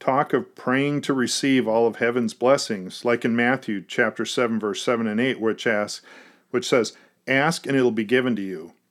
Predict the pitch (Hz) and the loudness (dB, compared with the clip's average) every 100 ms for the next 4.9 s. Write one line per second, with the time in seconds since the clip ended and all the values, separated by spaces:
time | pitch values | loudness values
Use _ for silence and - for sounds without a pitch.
0 | _ _ - - 139 165 - _ - 123 | _ _ -4 2 2 2 -8 _ -2 0
1 | 113 117 185 165 156 107 90 - _ 110 | 2 0 2 2 2 -2 -8 -16 _ 2
2 | 151 180 113 - - 120 117 120 117 123 | 4 4 0 -12 -6 0 2 2 2 2
3 | 135 156 101 92 - _ _ _ _ - | 2 0 -6 -10 -14 _ _ _ _ -2
4 | 151 139 160 190 170 165 151 135 131 | 2 4 6 4 4 2 2 0 -2